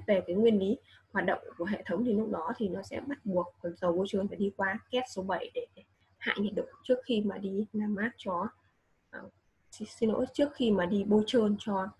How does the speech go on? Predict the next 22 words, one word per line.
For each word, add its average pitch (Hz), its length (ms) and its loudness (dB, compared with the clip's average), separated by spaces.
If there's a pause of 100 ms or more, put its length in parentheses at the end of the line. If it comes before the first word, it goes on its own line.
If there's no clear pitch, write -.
(260)
các 339 120 -4
bề 190 120 2
mặt 180 160 -8
ma 185 120 -4
sát. 247 220 4 (1600)
Như 294 120 2
vậy, 285 180 8 (720)
ờ, 175 320 0 (440)
về 202 120 4
mặt 196 220 2
là 175 100 0
nguyên 226 260 8
lý 233 160 6
làm 214 80 4
việc 196 300 0
thì 185 160 -4
van 220 260 2
số 214 120 -6
sáu 185 300 -2
sẽ 269 140 -4
hoạt 262 280 0
động 214 160 0